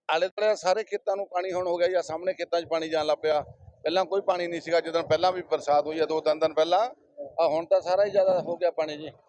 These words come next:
ਉਹ ਪੁਲ ਜਿਹੜਾ ਨਵਾਂ ਪੁਲ ਬਣ ਰਿਹਾ, ਉਹ ਤੋਂ ਵੀ ਤਿੰਨ ਚਾਰ ਫੁੱਟ ਦੀ ਥੱਲੇ ਰਹਿ ਗਿਆ ਜੀ।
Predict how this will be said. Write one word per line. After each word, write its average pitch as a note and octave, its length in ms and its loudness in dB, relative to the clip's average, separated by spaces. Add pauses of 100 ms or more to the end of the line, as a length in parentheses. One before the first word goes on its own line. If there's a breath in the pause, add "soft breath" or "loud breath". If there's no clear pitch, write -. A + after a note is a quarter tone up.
ਉਹ E3+ 160 2
ਪੁਲ F#3 300 4
ਜਿਹੜਾ F#3+ 160 2
ਨਵਾਂ F3+ 280 -2
ਪੁਲ F#3 200 0
ਬਣ F3 160 -2
ਰਿਹਾ, G3+ 260 2 (400)
ਉਹ E3+ 80 -6
ਤੋਂ G#3 140 -4
ਵੀ G#3+ 60 -2
ਤਿੰਨ G3 200 -2
ਚਾਰ F#3 180 2
ਫੁੱਟ F#3 180 -8
ਦੀ F3+ 120 -10
ਥੱਲੇ F3 260 -2
ਰਹਿ E3+ 120 2
ਗਿਆ F3+ 160 0
ਜੀ। F3 120 -4